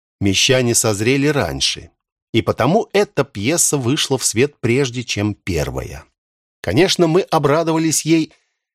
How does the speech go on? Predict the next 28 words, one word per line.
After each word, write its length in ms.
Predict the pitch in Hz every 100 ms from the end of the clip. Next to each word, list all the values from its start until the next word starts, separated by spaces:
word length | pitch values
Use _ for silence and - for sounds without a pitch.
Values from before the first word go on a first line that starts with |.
| _
и 140 | 143
назначили 680 | 226 202 131 131 175 - 180
ее 540 | 175 156 120 90 120 147
для 260 | 90 104
открытия 680 | 135 135 - 120 147 147 123
нового 500 | 101 110 127 120 113
театра 480 | 110 - 123 123 127
в 140 | -
предстоящем 920 | - 110 - 98 90 104 113 - 107 98 _
сезоне. 640 | - - 101 98 80 65 - _ _ _ _
Беда 360 | 82 107 104 120
была 220 | 113 110
в 80 | -
том, 280 | - 180 139
что 200 | - 101
на 140 | 92
главную 540 | 101 123 147 131 107
роль 280 | 107 170 147
певчего 600 | - - 151 - - 98
Тетерева – 720 | - - 185 170 143 139 127 - _ _ -
знаменитой 720 | 101 131 143 143 151 143 -
октавы 680 | 127 - - 123 123 113 113
баса 560 | 87 87 123 117 - 107 -
из 160 | 110
церковного 680 | - - 110 - 123 107 104
хора 360 | 104 - 135 113
провинциального 880 | 87 107 110 107 - 110 101 95 92
города, 540 | 87 151 156 135 139